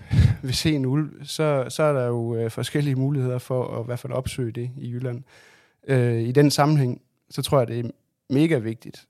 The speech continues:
at, at, at være opmærksom på, at, at der er noget, der hedder, øh, privat ejendomsret og så videre, så man ikke, man ikke, øh, uforvarende kommer til at genere nogle mennesker ved at gå ind på deres, øh, jord og alt muligt andet. Fordi at det, det er bare,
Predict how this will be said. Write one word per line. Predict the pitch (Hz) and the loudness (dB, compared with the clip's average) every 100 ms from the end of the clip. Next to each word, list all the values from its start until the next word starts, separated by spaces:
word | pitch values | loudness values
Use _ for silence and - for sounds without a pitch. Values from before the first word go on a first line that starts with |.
| _ | _
at, | 117 101 - - | -2 -2 -4 -6
at, | 117 - _ - - - | -6 -6 _ -20 -18 -14
at | 123 | -2
være | 123 | 2
opmærksom | 120 123 139 - 107 | 4 4 2 0 0
på, | - 113 - _ _ - | 0 0 -8 _ _ -12
at, | 110 - - | -12 -12 -16
at | - 117 | -16 -8
der | 120 | -4
er | 123 | -4
noget, | 123 120 | -4 -6
der | 110 | -6
hedder, | 117 110 - - - - | -8 -8 -8 -10 -12 -12
øh, | - 127 | -12 -10
privat | - 127 120 107 | -6 -4 -4 -4
ejendomsret | 113 120 113 107 110 | -6 -6 -8 -10 -8
og | |
så | 120 | -10
videre, | 120 117 120 | -8 -6 -6
så | 117 123 | -6 -4
man | 127 131 | -2 -2
ikke, | 139 - _ _ _ _ _ | -4 -8 _ _ _ _ _
man | 127 | -2
ikke, | 127 131 131 | -2 -2 -2
øh, | 117 110 101 92 80 - _ | 0 -2 -6 -10 -16 -20 _
uforvarende | 143 127 120 113 101 - - - | -4 -2 2 2 2 -8 -14 -10
kommer | 131 117 | -6 -6
til | - 127 | -4 -6
at | |
genere | - 131 123 | -4 -4 -4
nogle | 113 117 | -4 -6
mennesker | 120 123 120 | -6 -8 -10
ved | 113 120 | -8 -8
at | - | -10
gå | 113 | -8
ind | 117 - | -8 -8
på | |
deres, | 113 107 - - - 117 | -10 -8 -10 -12 -12 -12
øh, | 110 | -8
jord | 120 113 110 - | -8 -8 -12 -12
og | 113 | -12
alt | 110 | -8
muligt | 117 107 | -8 -8
andet. | 107 117 107 _ _ | -6 -8 -10 _ _
Fordi | - 123 | -4 -2
at | 101 - | -2 -2
det, | 139 117 | -4 0
det | 147 | 2
er | 123 | 4
bare, | 127 123 120 | 4 2 2